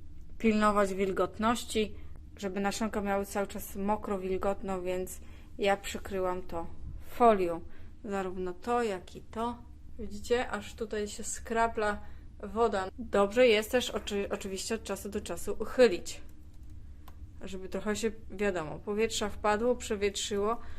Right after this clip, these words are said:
żeby z kolei nam nasiona nie zgniły. Ale wiecie co? Ja tu się tak przyglądam i ja nie wiem, czy tutaj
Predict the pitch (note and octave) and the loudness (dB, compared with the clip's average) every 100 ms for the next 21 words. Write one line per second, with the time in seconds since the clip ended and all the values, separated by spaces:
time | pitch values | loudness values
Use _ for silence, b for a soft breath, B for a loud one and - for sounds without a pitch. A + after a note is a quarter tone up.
0 | B B - G3 G#3 A#3 - G#3+ G#3 G#3+ | B B -4 -2 0 0 2 4 6 4
1 | G#3 G3+ G3+ - F#3+ F#3+ G3 B B - | 2 2 0 0 0 0 0 B B -6
2 | G3 G3+ A3+ A3 G3+ A3 A3 G3 E3 - | 0 4 4 4 2 2 2 2 0 -8
3 | - - - B B B - G3 G3 G3 | -12 -12 -8 B B B 2 4 4 -2
4 | - - F3+ F3 G3+ C4+ - - - G3 | -6 -4 2 4 4 2 -2 -6 -8 -6
5 | F#3 - - F#3 - - F#3+ G3 F3 E3+ | -6 -6 -6 -4 -4 -6 -2 0 0 2
6 | F3+ G#3+ C4 - - B B B B B | 2 2 -4 -10 -14 B B B B B
7 | B - - G3 F#3 F3+ G3 A3 A3 - | B -8 0 2 2 0 0 0 0 -2
8 | F#3+ G#3+ G#3+ G#3 G3+ A3+ | -2 -2 -2 0 2 2